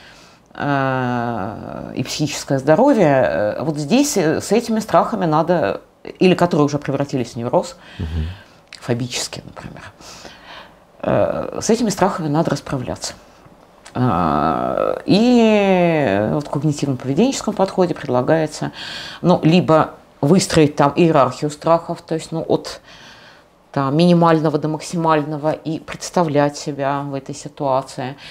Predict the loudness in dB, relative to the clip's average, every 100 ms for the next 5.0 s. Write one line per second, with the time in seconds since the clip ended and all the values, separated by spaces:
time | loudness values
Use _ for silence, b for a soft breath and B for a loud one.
0 | B -2 2 4 6 6 6 4 0 -6
1 | -8 -10 -6 0 0 0 -6 B B B
2 | -2 2 2 0 -6 -2 -2 -2 -8 -4
3 | 0 0 -2 -6 -4 -4 -4 -4 -6 -8
4 | -4 -4 -2 -2 -4 -10 -8 -10 -6 -8